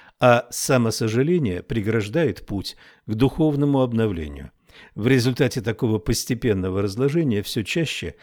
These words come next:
возникают приступы раздражения и уныния, которые в особо большом количестве порождают империл, убивающий последние остатки П Э.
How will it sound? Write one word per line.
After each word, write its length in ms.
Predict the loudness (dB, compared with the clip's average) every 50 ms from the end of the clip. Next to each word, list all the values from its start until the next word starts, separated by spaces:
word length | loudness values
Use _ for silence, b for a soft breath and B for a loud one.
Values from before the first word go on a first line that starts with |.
| B B B B
возникают 720 | -6 0 2 2 2 4 2 0 2 2 2 2 2 0
приступы 480 | -4 -2 -2 -2 0 -2 -4 0 0 -2
раздражения 680 | -2 -2 -2 -2 -2 -2 0 0 0 2 2 2 0 -2
и 200 | -2 -2 0 0
уныния, 580 | 2 2 0 0 0 -2 -2 -2 -4 -4 -6 b b b b b b b
которые 440 | 2 2 4 6 6 6 6 6 4
в 80 | 2
особо 360 | 2 0 2 0 0 0 -2 -2
большом 420 | -2 -2 -4 -2 -2 -2 -2 -2
количестве 640 | -2 -4 -4 -4 -6 -8 -8 -12 -10 -8 -10 -10 -10 b b b b b b b b
порождают 640 | 4 4 6 6 4 4 2 2 2 2 2 -2 -2 2
империл, 640 | 2 2 2 4 2 0 2 2 0 0 -2 -4 -8 _ _ _ _ _ _ _
убивающий 840 | 2 4 6 6 6 6 6 4 2 0 0 -4 -4 -4 -4 -4 -4 b b b b b b _
последние 640 | 2 4 4 2 0 0 0 0 2 0 0 0 0
остатки 640 | 0 -2 -2 -2 -4 -6 -6 -6 -6 -8 -10 -10
П 160 | -6 -2 -2
Э. 200 | 0 0 -2 -4